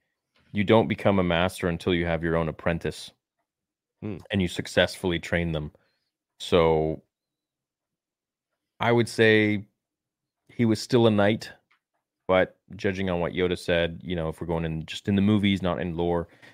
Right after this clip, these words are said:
Speaker 1: then we could say that he's a master.
Speaker 2: Sure.
Speaker 1: 'Cause he mastered his own fears.
Speaker 2: Plus, like, after Yoda croaks, like, Luke makes the rules, so, you know,
Speaker 1: Yeah,
Speaker 2: he
Speaker 1: pretty much.
Speaker 2: just make himself a master.
Speaker 1: Yeah.
Speaker 2: No way we're seeing Thrawn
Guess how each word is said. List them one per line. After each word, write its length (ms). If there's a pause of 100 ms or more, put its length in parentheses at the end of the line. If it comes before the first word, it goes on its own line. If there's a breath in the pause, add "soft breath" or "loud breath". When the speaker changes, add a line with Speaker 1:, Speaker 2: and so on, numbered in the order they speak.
(200 loud breath)
Speaker 1:
then 140
we 80
could 440
say 240
that 140
he's 200
a 40
master. 420 (1400)
Speaker 2:
Sure. 420
Speaker 1:
'Cause 120
he 80
mastered 440
his 160
own 340 (160)
fears. 320 (1000)
Speaker 2:
Plus, 280
like, 240
after 400
Yoda 440
croaks, 560
like, 580
Luke 340
makes 260
the 100
rules, 320
so, 380 (100)
you 120
know, 160 (120)
Speaker 1:
Yeah, 200
Speaker 2:
he 40
Speaker 1:
pretty 240
much. 20 (200)
Speaker 2:
just 160 (320)
make 180
himself 360
a 40
master. 280 (360 loud breath)
Speaker 1:
Yeah. 120 (200 loud breath)
Speaker 2:
No 140
way 200
we're 180
seeing 260
Thrawn 400